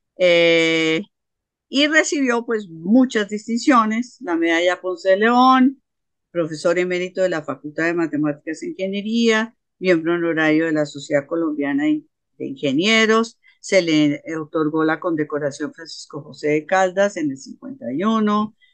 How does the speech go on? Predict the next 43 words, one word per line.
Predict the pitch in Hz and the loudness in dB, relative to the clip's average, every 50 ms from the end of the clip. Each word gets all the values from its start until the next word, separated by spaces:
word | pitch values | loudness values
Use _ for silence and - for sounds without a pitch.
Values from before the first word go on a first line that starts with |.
| _ _ _ | _ _ _
la | 170 175 175 165 | 0 2 4 4
orden | 165 160 156 156 165 170 175 | 2 2 0 0 0 0 0
un-, | 170 165 170 165 - 143 147 | 0 -2 -2 -4 -4 -4 -4
la | 151 160 156 | -2 -2 -2
orden | 151 151 151 151 170 170 175 | -2 -2 -2 -2 -4 -4 -4
Universidad | 175 170 165 156 151 147 139 - - 143 139 131 131 | -2 -2 -2 0 0 -2 -2 -6 -6 -6 -6 -6 -6
Javeriana | 165 160 165 165 160 156 151 143 143 156 170 | -6 -4 -4 -2 -2 -2 -2 0 0 0 -2
del | 170 165 | -2 -4
grado | 147 143 147 147 151 165 | -4 -2 0 0 0 -2
de | 170 - | -4 -10
comendador | 170 160 156 147 143 139 139 127 127 135 147 151 156 | -8 -4 -4 -2 -2 -4 -6 -6 -6 -4 -4 -4 -4
en | 165 170 | -6 -6
el | 165 156 | -8 -10
cincuenta | - - - _ - 127 127 - - 120 127 | -14 -16 -18 _ -12 -12 -12 -10 -8 -6 -2
y | 151 185 | 0 2
ocho, | 202 220 220 214 214 - 208 196 196 196 202 - _ _ _ _ - _ _ | 2 2 2 0 -2 -2 2 2 2 2 0 -2 _ _ _ _ -20 _ _
la | - 170 170 165 156 156 151 | -4 -2 0 2 2 2 2
medalla | 156 160 160 156 156 160 160 165 | 2 0 0 0 0 -2 -2 -4
al | 170 170 | -4 -4
mérito | 175 175 175 180 185 - 185 180 | -6 -6 -6 -6 -6 -4 -2 -2
de | 170 156 | -2 -2
la | 143 143 | -2 -2
Universidad | 147 139 143 147 147 143 143 - 135 123 135 139 | -2 -2 -2 -2 -2 -4 -6 -8 -8 -4 -4 -2
Nacional | 147 156 165 - 170 156 151 147 151 156 | -2 -2 -4 -6 -4 -2 -2 0 0 -2
al | 165 | -4
celebrar | 160 - 185 170 160 151 147 147 143 139 143 | -6 -8 -6 -6 -4 -4 -2 -2 -2 -2 -2
los | 151 170 170 | -6 -8 -12
veinticinco | 180 180 - - - - 151 143 143 - 165 | -14 -16 -16 -16 -8 -6 -4 -4 -4 -4 -4
años | 165 170 175 180 170 | -6 -6 -6 -8 -8
del | 170 165 160 | -6 -6 -4
Laboratorio | 160 151 143 143 147 143 143 139 139 165 165 165 160 165 | -2 0 0 0 0 0 -2 -2 -4 -6 -8 -6 -4 -6
de | 170 170 | -6 -6
Ensayos | 151 147 147 139 143 143 151 165 | -6 -6 -6 -4 -4 -4 -4 -6
de | 170 160 | -6 -6
Materiales, | 160 156 156 - 131 127 165 180 202 202 202 196 196 202 208 - _ _ _ _ _ _ _ _ - | -8 -8 -8 -10 -14 -6 -2 0 2 4 2 2 0 -2 -6 -10 _ _ _ _ _ _ _ _ -8
la | 113 156 151 151 | -4 -4 -4 -2
placa | - 160 156 151 151 165 165 156 | 0 0 0 0 0 -2 -4 -4
conmemorativa | - 175 165 165 160 151 147 151 147 147 143 143 - 151 156 156 151 | -4 -4 -4 -2 -2 0 0 0 0 -2 -2 -2 -4 -4 -4 -4 -4
que | - 165 | -4 -4
les | 151 151 143 143 | -4 -4 -4 -6
acabo | - 151 - 143 143 147 151 | -8 -6 -4 -2 0 0 0
de | 160 170 | -2 -4
mostrar | 175 190 196 190 - - - 208 202 202 202 202 196 - | -6 -6 -8 -10 -10 -4 0 2 4 4 4 4 2 -2